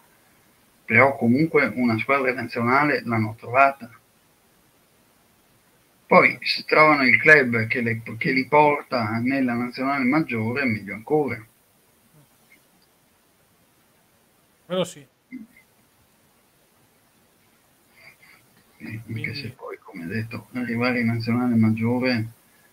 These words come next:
Speaker 1: è comunque sempre un percorso abbastanza tosto.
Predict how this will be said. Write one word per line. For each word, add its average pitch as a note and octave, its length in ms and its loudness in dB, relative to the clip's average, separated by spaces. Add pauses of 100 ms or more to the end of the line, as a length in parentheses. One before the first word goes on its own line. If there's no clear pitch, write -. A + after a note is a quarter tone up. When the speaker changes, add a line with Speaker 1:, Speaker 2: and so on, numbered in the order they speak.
(880)
Speaker 1:
è A#2 200 -2
comunque C3+ 560 2
sempre C3+ 720 4
un G#2+ 1000 -2
percorso C3 680 -4
abbastanza A2+ 1120 -2 (1040)
tosto. - 640 -8